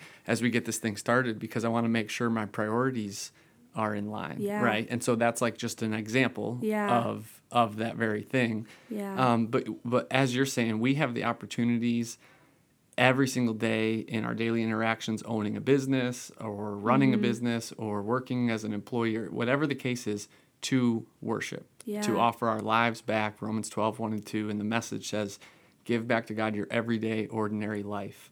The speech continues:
Speaker 2: Yeah.
Speaker 1: And so that is, that's across the board. That wasn't speaking only to vocational ministry.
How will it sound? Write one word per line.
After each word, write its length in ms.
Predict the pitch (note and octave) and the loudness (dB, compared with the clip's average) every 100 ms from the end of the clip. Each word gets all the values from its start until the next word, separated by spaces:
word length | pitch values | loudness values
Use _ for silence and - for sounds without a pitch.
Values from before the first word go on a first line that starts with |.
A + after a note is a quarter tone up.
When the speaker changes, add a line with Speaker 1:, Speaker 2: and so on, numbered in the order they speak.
| - | -12
Speaker 2:
Yeah. 380 | G#3+ G#3 G3+ G3 | -8 -8 -8 -2
Speaker 1:
And 160 | - A#2 | 2 2
so 140 | A#2 | 2
that 420 | G#2+ A#2 B2 - | 2 4 4 4
is, 500 | A2+ A2+ G#2+ G#2+ - - | 0 0 0 -2 -8 -4
that's 280 | B2+ B2+ C3 | 2 4 4
across 400 | A#2 - A2+ A2 | -4 0 0 0
the 100 | - | -6
board. 560 | G#2 A2 G2+ G2+ G#2 G#2+ | -6 -2 -2 -4 -8 -4
That 160 | G#2+ | -2
wasn't 240 | A#2+ A2+ G#2 | 0 -2 -4
speaking 400 | - A2 A2 G#2+ | -2 -2 -2 -2
only 160 | G#2+ | -2
to 140 | - G#2+ | -4 -4
vocational 520 | G#2 G#2 G2+ - G#2 | -4 -4 -6 -4 -6
ministry. 600 | G2 G2+ - - G#2+ | -6 -6 -10 -8 -6